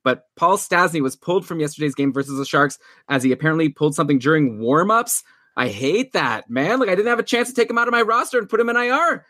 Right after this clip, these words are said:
'cause he got hurt during warmups. By the time I found out, the game had already started. So always a frustrating thing in fantasy. And, but of course, probably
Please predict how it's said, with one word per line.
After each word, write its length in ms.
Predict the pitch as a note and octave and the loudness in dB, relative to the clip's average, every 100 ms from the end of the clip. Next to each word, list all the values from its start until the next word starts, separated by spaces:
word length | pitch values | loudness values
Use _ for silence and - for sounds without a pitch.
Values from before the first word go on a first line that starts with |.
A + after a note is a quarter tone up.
| - | -10
'cause 100 | A3 | -6
he 60 | |
got 240 | A#3+ B3 A#3+ | -2 -2 0
hurt 260 | B3+ C#4 | -2 -2
during 240 | B3+ B3+ A#3 | -2 -2 0
warmups. 340 | B3 D4 - | 0 2 0
By 100 | F#3+ | -2
the 80 | F#3+ | -6
time 120 | G#3+ | -6
I 60 | A3+ | -4
found 180 | A3 A#3 | -2 -2
out, 120 | G3+ | -2
the 40 | |
game 180 | F3+ F#3+ | -4 -2
had 60 | F#3+ | 0
already 200 | F#3+ F#3 | 0 0
started. 260 | F3+ A2+ | -2 -4
So 160 | A#2 G#2+ _ - | -6 -10 _ -4
always 300 | E3 G#3+ F3+ | 2 4 2
a 40 | D#3+ | 2
frustrating 440 | D3+ D3 C#3 C3 | 0 0 -2 -2
thing 100 | B2+ | -6
in 80 | B2 | -4
fantasy. 480 | C3 A#2+ - C#3 C3 _ _ | -4 -4 0 0 0 _ _
And, 440 | B2+ B2+ B2 A2 G2+ | 0 0 0 -4 -2
but 100 | A#2+ | -2
of 80 | |
course, 220 | - D3 - | 0 -2 0
probably 560 | C#3 B2 A#2+ B2 A#2+ | 0 0 0 0 0